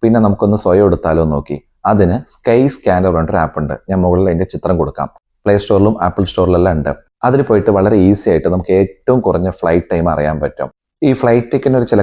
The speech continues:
കാര്യങ്ങളുണ്ട്, സീസൺ അനുസരിച്ച് വ്യത്യാസം വരും. ഈ സമയത്ത്, അതായത് ഈ ജൂലൈ മാസത്തിൽ ഇവിടേക്ക് വെക്കേഷൻ ആയതുകൊണ്ട് ഗൾഫിൽ നിന്ന് കേരളത്തിലേക്കാണ്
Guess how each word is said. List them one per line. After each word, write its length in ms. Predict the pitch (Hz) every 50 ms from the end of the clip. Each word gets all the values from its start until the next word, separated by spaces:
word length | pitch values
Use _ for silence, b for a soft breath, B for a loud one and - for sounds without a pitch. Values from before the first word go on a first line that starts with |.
| - -
കാര്യങ്ങളുണ്ട്, 420 | 90 87 90 87 82 80 73 82 78 -
സീസൺ 240 | 110 113 113 - 123 110
അനുസരിച്ച് 280 | 92 - 95 85 - 98 85
വ്യത്യാസം 400 | 73 - 85 80 - - 80 76 73
വരും. 180 | 65 69 67 _ _ _ _ _ _ _ - -
ഈ 80 | 131 139 -
സമയത്ത്, 360 | - 92 82 80 76 - 73 73 - - -
അതായത് 200 | 90 98 98 104
ഈ 40 | 101 87
ജൂലൈ 240 | 95 87 87 90 101 107 92
മാസത്തിൽ 300 | 80 76 73 - 90 87 - - -
ഇവിടേക്ക് 300 | 104 104 104 110 95 113 107 90
വെക്കേഷൻ 440 | 90 85 - - 113 110 110 - 95
ആയതുകൊണ്ട് 380 | 85 80 76 78 73 71 73 104 151 b b b b b b -
ഗൾഫിൽ 380 | 98 110 117 123 120 - 151 120 92
നിന്ന് 220 | 82 78 78 90 120 120 _ -
കേരളത്തിലേക്കാണ് 680 | 95 101 107 113 120 - 123 107 - - 82 80